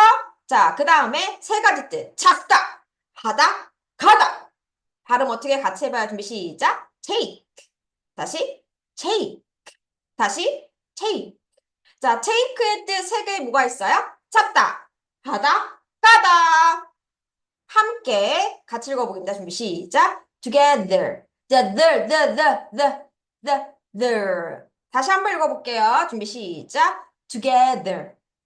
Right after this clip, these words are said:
다시 together. 개의 강세. 다시 together. 좋아요. 자, 뜻이 두 개예요. 언제, 뭐뭐 할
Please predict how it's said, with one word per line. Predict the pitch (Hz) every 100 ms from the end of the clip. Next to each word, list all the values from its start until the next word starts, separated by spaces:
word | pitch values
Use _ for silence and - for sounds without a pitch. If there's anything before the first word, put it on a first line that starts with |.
| _
다시 | 269 302 294 247 262 339 403 - _
together. | - 240 262 262 254 254 247 - 208 190 135 - 190 185
개의 | 277 302 339 320
강세. | - 208 214 208 320 359 - -
다시 | - 359 254 240 220 285 392 - _ _
together. | - 226 269 269 262 185 170 160 - _
좋아요. | - 254 - - - 135 370 - _ _
자, | 285 220
뜻이 | 415 453 403
두 | - 254
개예요. | 330 254 214 294 - _
언제, | 175 180 180 180 330 403
뭐뭐 | 247 208
할 | 220